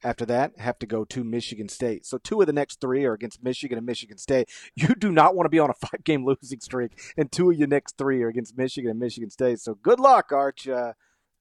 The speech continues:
uh, nothing easy about this. And I, I know Indiana fans are getting restless. I will repeat what I've said on a previous podcast because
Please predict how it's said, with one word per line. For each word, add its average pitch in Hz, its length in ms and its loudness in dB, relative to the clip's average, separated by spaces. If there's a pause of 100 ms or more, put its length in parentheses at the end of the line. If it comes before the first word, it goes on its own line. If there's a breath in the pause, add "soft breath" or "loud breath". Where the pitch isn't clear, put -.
uh, 123 240 -10
nothing 139 300 -6
easy 135 200 -4
about 120 280 -4
this. 127 380 -4
And 113 400 -8 (220 soft breath)
I, 170 200 -2
I - 20 -2
know 151 240 -2
Indiana 135 340 -4
fans 127 280 -8
are 113 60 -4
getting 110 280 -10
restless. 117 460 -8
I 113 80 -6
will 120 220 -8
repeat 127 460 -12
what 131 140 -8
I've 117 120 -8
said 123 200 -6
on 117 80 -6
a 107 60 -12
previous 135 380 -10
podcast 117 560 -8
because 123 300 -8